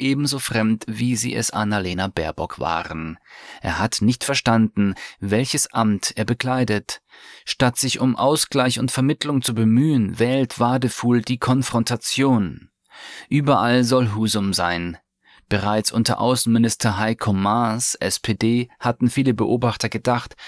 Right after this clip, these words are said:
schlimmer kann es eigentlich nicht kommen. Den Schaden, den Maas angerichtet hat, zu reparieren, wird Jahre dauern, war die Annahme. Doch dann kam Baerbock, Bündnis neunzig Die Grünen,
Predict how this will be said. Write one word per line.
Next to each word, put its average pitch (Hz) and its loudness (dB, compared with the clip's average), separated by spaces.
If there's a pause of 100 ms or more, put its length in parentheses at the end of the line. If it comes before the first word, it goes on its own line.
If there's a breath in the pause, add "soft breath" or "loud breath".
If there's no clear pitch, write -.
(120)
schlimmer 107 4
kann 113 2
es 107 2
eigentlich 101 -2
nicht 120 0
kommen. 104 2 (560 soft breath)
Den 120 6
Schaden, 147 0
den 127 4
Maas 113 2
angerichtet 113 0
hat, 104 -2
zu - -4
reparieren, 110 -2
wird 113 -2
Jahre 95 -2
dauern, 87 -2 (340 loud breath)
war 80 -2
die 98 -4
Annahme. 78 -6 (640 loud breath)
Doch 92 -6
dann 92 0
kam 101 -2
Baerbock, 80 -4 (160)
Bündnis 107 2
neunzig 95 -2
Die 110 -6
Grünen, 110 2